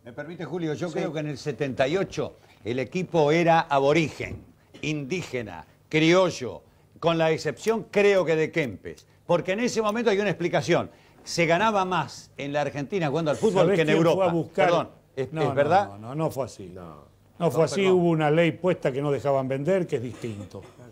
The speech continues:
Speaker 2: Son otras etapas,
Speaker 1: Pero,
Speaker 2: otras épocas,
Speaker 1: pero era un
Speaker 2: que
Speaker 1: equipo
Speaker 2: nosotros ahora, si ponemos, por ejemplo, hasta el noventa y ocho no se vende a nadie, no podés,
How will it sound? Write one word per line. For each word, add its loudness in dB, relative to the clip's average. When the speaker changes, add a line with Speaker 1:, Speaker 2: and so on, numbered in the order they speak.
Speaker 2:
Son -2
otras 0
etapas, 2
Speaker 1:
Pero, 4
Speaker 2:
otras -2
épocas, 2
Speaker 1:
pero 4
era 0
un -6
Speaker 2:
que -6
Speaker 1:
equipo 0
Speaker 2:
nosotros 2
ahora, 4
si -4
ponemos, 0
por 4
ejemplo, -2
hasta 0
el 2
noventa 2
y 4
ocho 0
no -4
se -4
vende 0
a 0
nadie, -2
no -4
podés, 0